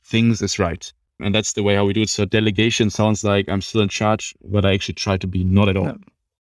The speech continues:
Speaker 2: Very good. Let's focus th-, then on, on Retraced. And thank you very much for, for sending me the, the do's and don'ts. Let's, let's dig directly into that. So we identify an angle which, which was very specific to Retrace, which was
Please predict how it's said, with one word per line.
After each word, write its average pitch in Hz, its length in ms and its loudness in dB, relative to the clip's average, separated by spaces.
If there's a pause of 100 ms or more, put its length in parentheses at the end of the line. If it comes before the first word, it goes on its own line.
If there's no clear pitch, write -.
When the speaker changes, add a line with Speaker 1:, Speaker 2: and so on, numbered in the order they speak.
(680)
Speaker 2:
Very 143 160 -4
good. - 300 -10
Let's 170 240 0
focus 214 480 0
th-, - 160 -8
then 151 240 2
on, 143 200 -2
on 151 200 -2
Retraced. 185 600 -2
And 151 240 2
thank 175 220 -2
you 214 60 0
very 175 140 2
much 165 180 -2
for, 147 320 0
for 151 160 -8
sending 160 360 -2
me 156 200 0
the, 135 120 -6
the 139 180 -6
do's 156 260 -4
and 139 160 0
don'ts. 151 320 0
Let's, 139 340 -8
let's - 240 -10
dig 165 180 -4
directly 143 460 -2
into 135 300 -4
that. 139 240 0 (320)
So 160 340 2 (140)
we 185 260 -6
identify 180 560 2
an 151 160 0
angle 147 380 0
which, - 420 -6
which 165 240 -12
was 165 140 -2
very 170 160 0
specific 151 580 -6
to 135 240 -8
Retrace, 143 500 -2
which - 140 -8
was 143 300 -2